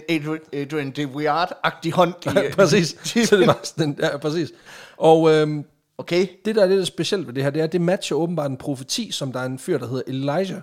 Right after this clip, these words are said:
Speaker 2: der er kommet
Speaker 1: Ja.
Speaker 2: med. Altså, han har simpelthen profeteret, at hun ville falde ud af, eller at hun vil miste alle de her ting, og det er det eneste, der vil være tilbage.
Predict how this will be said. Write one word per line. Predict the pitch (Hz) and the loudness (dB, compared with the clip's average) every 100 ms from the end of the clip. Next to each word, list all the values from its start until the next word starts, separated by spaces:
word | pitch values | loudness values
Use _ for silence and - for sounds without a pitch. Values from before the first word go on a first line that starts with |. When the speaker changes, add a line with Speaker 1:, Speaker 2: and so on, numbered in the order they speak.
| - - | -12 -8
Speaker 2:
der | 131 123 | -8 -8
er | |
kommet | 127 143 160 | -6 -2 0
Speaker 1:
Ja. | 143 | -2
Speaker 2:
med. | 117 113 _ _ _ - | -6 -10 _ _ _ -8
Altså, | 143 | -2
han | 175 | 0
har | |
simpelthen | 175 190 | 0 -4
profeteret, | 165 147 202 151 | -6 -2 0 2
at | |
hun | 123 170 | 2 0
ville | 170 | 0
falde | - 151 | 0 2
ud | 175 160 | 2 2
af, | 151 | 0
eller | 135 120 _ | 0 -2 _
at | - 131 - _ _ - | -14 -14 -16 _ _ -6
hun | 160 | -2
vil | 165 | 0
miste | 175 175 | 0 -2
alle | 135 | -4
de | 139 | -4
her | |
ting, | 143 143 | -6 -6
og | |
det | 143 | -4
er | |
det | 143 | -4
eneste, | 147 143 | -4 -6
der | |
vil | 120 | -8
være | 113 | -8
tilbage. | 113 113 117 | -10 -10 -12